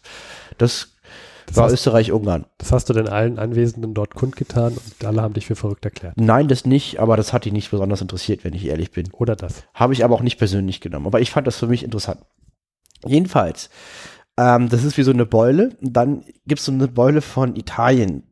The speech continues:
Speaker 1: die quasi bis, sprich in die Alpen reinreicht und kurz vor Triest aufhört.
Speaker 2: Mhm.
Speaker 1: Triest ist eine Hafenstadt an der Adria,
Speaker 2: Ja.
Speaker 1: wie Venedig halt auch, und Triest war damals auch Teil Österreich-Ungarn,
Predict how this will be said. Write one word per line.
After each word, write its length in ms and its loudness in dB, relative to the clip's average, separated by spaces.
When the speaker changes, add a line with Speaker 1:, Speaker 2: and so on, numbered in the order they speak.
Speaker 1:
die 140 -4
quasi 380 0
bis, 460 0
sprich 420 -4
in 60 -2
die 100 2
Alpen 300 0
reinreicht 760 0
und 280 -2
kurz 420 0
vor 320 0
Triest 600 -2
aufhört. 500 -6
Speaker 2:
Mhm. 280 -14
Speaker 1:
Triest 420 2
ist 160 -6
eine 240 0
Hafenstadt 480 2
an 120 -4
der 160 -2
Adria, 580 -2
Speaker 2:
Ja. 280 -8
Speaker 1:
wie 180 2
Venedig 420 2
halt 160 0
auch, 220 2
und 200 -4
Triest 520 -2
war 160 2
damals 440 0
auch 200 -2
Teil 320 2
Österreich-Ungarn, 960 -2